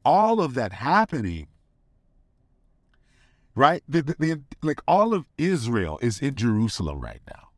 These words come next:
Exactly, right? So Israel's in, I mean, people would take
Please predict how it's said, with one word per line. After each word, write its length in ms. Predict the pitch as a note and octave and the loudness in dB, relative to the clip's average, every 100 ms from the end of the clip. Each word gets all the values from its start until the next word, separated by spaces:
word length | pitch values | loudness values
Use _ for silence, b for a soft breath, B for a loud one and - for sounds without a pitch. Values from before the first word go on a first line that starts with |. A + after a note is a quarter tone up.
| - | -10
Exactly, 720 | A#2 A2+ C3 A#2+ - G2+ - - _ | -6 2 2 2 -2 -14 -16 -20 _
right? 280 | A#2 A2+ B2+ - _ _ - | 2 2 0 -10 _ _ -16
So 80 | - - | -12 -2
Israel's 480 | A#3 A3+ F3+ F3 C3+ | 0 2 0 0 0
in, 80 | |
I 100 | A2 | 0
mean, 80 | B2+ | 0
people 280 | A#2 B3 G3 | 0 -2 0
would 220 | C3 G2+ | -2 -4
take 360 | - A#2+ G2+ | -4 -2 -2